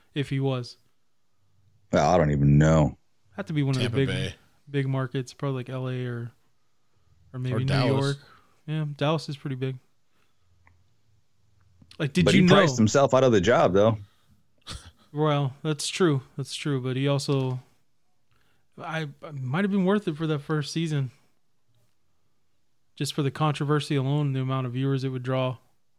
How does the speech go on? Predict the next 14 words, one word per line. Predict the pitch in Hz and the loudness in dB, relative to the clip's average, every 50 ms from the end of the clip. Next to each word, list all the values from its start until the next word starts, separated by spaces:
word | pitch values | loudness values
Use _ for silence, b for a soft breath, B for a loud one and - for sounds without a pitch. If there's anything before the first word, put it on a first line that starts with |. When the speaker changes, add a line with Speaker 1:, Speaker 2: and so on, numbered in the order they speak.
| _ _ _ _ _ _ _ | _ _ _ _ _ _ _
Speaker 2:
Yeah, | - 131 - 143 | 0 0 2 4
I | 226 285 | 6 4
would | 175 101 | 6 6
think | 123 113 107 | 4 4 4
McMahon | 127 117 110 117 127 156 170 120 | 4 6 6 6 4 4 4 4
would, | 117 113 110 98 95 | 4 4 4 2 2
would, | 95 110 131 131 113 101 | 4 4 4 6 6 6
uh, | 107 95 | 6 6
welcome | 95 110 147 - - - 107 95 | 6 6 6 4 4 4 4 4
that | 92 85 82 - | 4 4 2 2
controversy. | - 101 95 90 - 87 82 90 82 80 - 85 73 71 - _ _ _ _ _ _ _ _ - | 2 0 0 0 0 0 2 2 2 2 0 -4 -6 -8 -10 _ _ _ _ _ _ _ _ -4
Speaker 1:
Yeah, | 165 180 151 127 | -4 -2 -2 -4
for | - - 131 | -6 -8 -10
sure. | 120 - - 165 151 123 | -8 -4 -4 -2 -4 -4